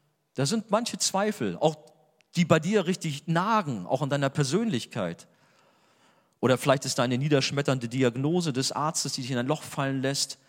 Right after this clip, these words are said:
Oder der Frust, dass du keinen Partner findest. Deswegen vielleicht auch bei dieser Gelegenheit,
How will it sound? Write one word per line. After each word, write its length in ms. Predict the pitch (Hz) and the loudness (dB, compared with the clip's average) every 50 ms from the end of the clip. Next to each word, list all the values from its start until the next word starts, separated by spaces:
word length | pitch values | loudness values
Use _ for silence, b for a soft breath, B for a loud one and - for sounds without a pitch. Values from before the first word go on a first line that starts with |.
| b b b b b b b b | b b b b b b b b
Oder 180 | - 113 123 123 | -2 0 2 2
der 100 | 135 127 | 2 0
Frust, 420 | - - - 175 196 - - - | 0 2 2 4 4 4 2 0
dass 140 | 143 - - | 0 -2 -2
du 80 | - 143 | -2 -4
keinen 260 | - - 143 127 127 | -2 -2 0 0 0
Partner 460 | - - - 156 170 180 - 170 156 | 0 2 2 2 2 0 0 0 -2
findest. 680 | 151 - - 160 156 156 147 147 139 139 - - - - _ _ _ _ _ _ _ _ _ _ _ _ - | 0 0 -2 -2 -2 0 0 0 0 -2 -4 -8 -10 -16 _ _ _ _ _ _ _ _ _ _ _ _ -6
Deswegen 640 | 113 - - - 127 127 117 127 123 120 120 110 - _ _ _ _ _ _ _ _ _ _ _ _ _ _ _ _ _ _ _ _ _ _ _ _ | -6 -6 -4 -2 -2 -2 -2 -2 -4 -4 -4 -8 -12 _ _ _ _ _ _ _ _ _ _ _ _ _ _ _ _ _ _ _ _ _ _ _ _
vielleicht 320 | - - 120 113 120 - - | -10 -2 0 0 0 0 -2
auch 80 | 120 | -2
bei 100 | - - | -2 -2
dieser 240 | 113 113 117 117 117 | -4 -2 -4 -4 -4
Gelegenheit, 760 | 101 113 113 117 127 127 127 120 120 123 117 117 - - - | -4 -4 -4 -4 -4 -4 -6 -6 -4 -4 -4 -4 -6 -10 -16